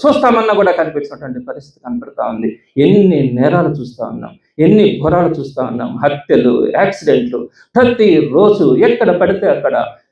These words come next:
కన్ను మిన్ను తెలియకుండా ఈ రోజు యువత ప్రదర్శిస్తా ఉన్నటువంటి తీరును మనం చూస్తా ఉన్నాం. దీనికి సంబంధించినటువంటిది, గంజాయికి సంబంధించినటువంటి ఇంకొన్ని వాస్తవాలు కూడా మీకు తెలియజేస్తా.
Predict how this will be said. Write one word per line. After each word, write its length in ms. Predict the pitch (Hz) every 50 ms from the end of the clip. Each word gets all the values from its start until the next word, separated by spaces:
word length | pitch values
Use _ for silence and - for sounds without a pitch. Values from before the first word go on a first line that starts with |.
| _ _ _ _ _ _ _ _ _ _ _ _ -
కన్ను 300 | - 214 233 240 240 240
మిన్ను 440 | 220 208 202 196 190 185 175 160 156
తెలియకుండా 520 | 156 160 190 214 220 214 202 175 165 151
ఈ 120 | 139 135 135
రోజు 520 | 139 147 160 156 151 143 127 123 123 120 - -
యువత 420 | 127 156 170 - - 180 - -
ప్రదర్శిస్తా 500 | 139 139 160 156 151 147 131 - - 127
ఉన్నటువంటి 480 | 127 117 120 123 120 127 123 120 117 -
తీరును 240 | 143 147 160 156
మనం 200 | 135 120 120 123
చూస్తా 360 | 120 120 120 - - - 120 117
ఉన్నాం. 300 | 117 117 113 113 - - _ _ _ -
దీనికి 380 | 135 190 254 269 269 - 208 -
సంబంధించినటువంటిది, 1040 | 202 180 185 202 202 196 185 180 - - 139 135 147 127 120 120 - - 160 - -
గంజాయికి 360 | 147 151 147 196 180 180 175
సంబంధించినటువంటి 1080 | 175 - 139 123 127 131 127 123 123 123 135 120 - 117 113 113 113 147 139 123 120 - _ _ _ -
ఇంకొన్ని 300 | 175 190 220 226 226 196
వాస్తవాలు 480 | 165 151 151 156 - - 180 156 143 143
కూడా 180 | 151 147 160
మీకు 180 | 151 131 120 120
తెలియజేస్తా. 600 | - - 123 120 120 120 123 - - - -